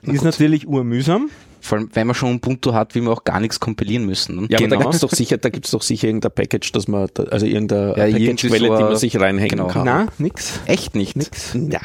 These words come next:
Speaker 3: ist ja weiter.
Speaker 2: Drum
Speaker 3: Ja.
Speaker 2: gleich einen gescheiten Webserver
Speaker 1: Webser-,
Speaker 2: verwenden,
Speaker 1: naja.
Speaker 2: Nginx.
Speaker 1: Der hat das schon drin, drin.
Speaker 2: Der hat es standmäßig
Speaker 1: Ja.
Speaker 2: drinnen, in den, auch in den, durchaus in den älteren Versionen. Ähm, da habe ich dann auch nur lustige Effekte erlebt, wie,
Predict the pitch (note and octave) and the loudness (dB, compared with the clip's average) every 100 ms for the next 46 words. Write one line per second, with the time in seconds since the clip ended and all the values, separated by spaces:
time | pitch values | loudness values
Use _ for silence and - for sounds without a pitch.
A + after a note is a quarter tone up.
0 | - - - - - - - - - - | -6 -6 -6 -8 -8 -8 -10 -10 -12 -12
1 | - - - - - - - - - C3+ | -14 -12 -14 -16 -18 -20 -20 -8 0 4
2 | D#3+ A#3 C4+ - - - - - - - | 4 4 2 -2 -18 -18 -18 -20 -18 -8
3 | - C3+ C#3+ F#3+ F3+ D#3 D3 D#3 B2+ C3 | 0 2 4 2 0 0 0 2 0 2
4 | D3+ E3 F3 E3 E3+ A#2 A#2 G2 C#3 C3+ | 2 4 4 2 2 2 0 0 -2 0
5 | C3+ E2+ - - - F2+ F#2+ - B2 C3 | 0 0 -2 -6 -8 -14 -6 0 0 0
6 | - B2+ A#2 A2+ G#2+ G#2 A2 G#2 B2+ C#3+ | -2 -2 -2 -2 -4 -4 -2 2 4 4
7 | D#3 D#3+ D#3+ - C3 C3 C3+ - G#2+ A#2 | 2 0 -2 -2 -4 -4 -4 -2 -2 0
8 | C3 F3+ F#3+ - D3+ C#3+ C#3+ A#2+ B2+ D3+ | 0 0 0 0 0 0 0 0 0 0
9 | C3+ C3+ C3 C3+ C3 C3 B2+ G2+ A#2+ A#2 | 0 -2 0 0 0 0 0 0 0 -2
10 | A#2+ A2+ A2+ A2+ C3+ E3 F#3 G3 - - | 0 0 0 0 0 0 0 -2 -8 -18
11 | - - - - A#2+ A#2 B2+ - - D#3 | -18 -18 -8 0 2 2 -2 -8 0 2
12 | F3+ F#3+ F3 D#3+ G#1 D3 D#3 D3+ D3 E3 | 2 2 0 0 0 0 2 2 2 0
13 | - E3+ - B2+ - C#3+ - D3 B2+ C3 | 0 0 2 0 0 -2 -2 -2 2 2
14 | B2+ C#3+ - C3 B2+ C3 C3+ C3+ | 0 -2 -6 -2 2 4 4 2